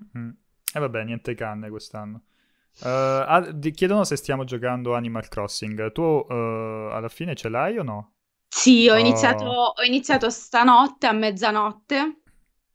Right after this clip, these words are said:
Speaker 2: e niente, ed è già droga.
Speaker 1: Ma è il
Speaker 2: Ed
Speaker 1: tuo
Speaker 2: è già
Speaker 1: primo,
Speaker 2: super
Speaker 1: è il tuo primo
Speaker 2: pronta.
Speaker 1: Animal Crossing?
Speaker 2: Allora, è il mio primo Animal Crossing su console, perché
Speaker 1: Ok.
Speaker 2: avevo scaricato un,
Speaker 1: Ah, Pocket
Speaker 2: non ricordo
Speaker 1: Camp.
Speaker 2: quanto tempo fa, due anni fa,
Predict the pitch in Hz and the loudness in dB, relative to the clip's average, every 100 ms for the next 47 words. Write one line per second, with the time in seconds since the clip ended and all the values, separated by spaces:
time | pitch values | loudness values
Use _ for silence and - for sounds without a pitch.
0 | - - 202 190 185 196 202 202 208 185 | -20 -6 -4 0 -2 0 -2 2 0 0
1 | 196 180 175 202 208 131 131 - 151 147 | -2 -2 0 0 2 0 4 4 4 2
2 | 143 135 127 127 139 135 135 131 131 131 | 2 2 0 0 -2 -2 -2 -2 -2 -4
3 | 139 120 - 104 107 107 _ - 285 277 | -2 -2 -2 -10 -14 -18 _ 0 4 6
4 | 247 247 262 277 277 403 339 277 269 269 | 6 4 4 4 6 6 6 4 0 0
5 | - 359 392 392 339 277 254 247 240 226 | 0 0 0 0 0 0 -4 -6 -8 -8
6 | - 185 170 208 226 320 349 - 226 240 | -6 -4 -2 2 4 4 2 0 0 4
7 | 269 226 - 190 262 269 240 - 233 240 | 6 6 6 2 2 0 -2 -6 -4 2
8 | 294 311 214 185 - 220 220 214 170 131 | 2 4 2 2 -2 -2 -2 -2 2 2
9 | 160 120 117 - 208 523 381 254 247 254 | 0 -4 -4 0 0 2 2 4 2 2
10 | 247 233 233 220 208 208 - - _ 285 | 2 0 0 2 4 4 2 -10 _ 6
11 | 370 294 247 240 - 233 202 285 | 8 8 4 2 4 6 6 2